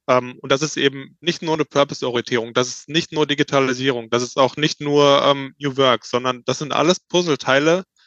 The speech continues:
eines großen Ganzen, die, ähm, im Gesundheitswesen, ähm,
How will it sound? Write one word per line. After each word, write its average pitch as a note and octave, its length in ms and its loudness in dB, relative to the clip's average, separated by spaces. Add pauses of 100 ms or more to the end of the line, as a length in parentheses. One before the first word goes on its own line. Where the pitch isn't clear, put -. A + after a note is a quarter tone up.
(320)
eines C#3 280 -2
großen D3+ 340 -2
Ganzen, D3 480 -4
die, C3+ 240 -2
ähm, C3+ 340 0
im C#3 180 -10
Gesundheitswesen, C3 960 -2
ähm, B2 400 -2